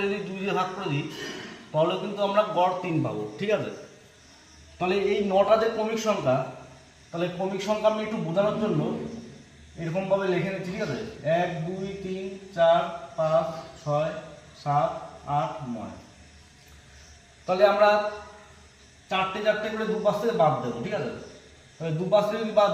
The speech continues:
দিই, তাহলে দেখো এক, দুই, তিন, চার, এই পাশ থেকে বাদ দিলাম আর এই থেকেও চারটে বাদ দিলাম, ঠিক আছে? তাহলে এই যে মাঝখানে যে পড়ে থাকছে, তাহলে এটাই কিন্তু গড় হবে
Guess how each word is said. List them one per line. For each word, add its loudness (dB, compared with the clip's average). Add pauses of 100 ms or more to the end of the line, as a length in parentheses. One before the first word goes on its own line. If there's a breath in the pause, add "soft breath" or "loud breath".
দিই, 0 (1500)
তাহলে -8
দেখো 0 (420)
এক, 2 (240)
দুই, -6 (140)
তিন, -8 (100)
চার, 6
এই -2
পাশ 4
থেকে -6
বাদ 2
দিলাম 0 (120)
আর 0 (120)
এই -4
থেকেও -6
চারটে -2 (100)
বাদ -2
দিলাম, -10 (200)
ঠিক -10
আছে? -10 (720)
তাহলে -4
এই 0
যে -2 (100)
মাঝখানে 2
যে 2 (120)
পড়ে 0
থাকছে, -2 (280)
তাহলে -4
এটাই 6
কিন্তু 0 (140)
গড় 6
হবে 6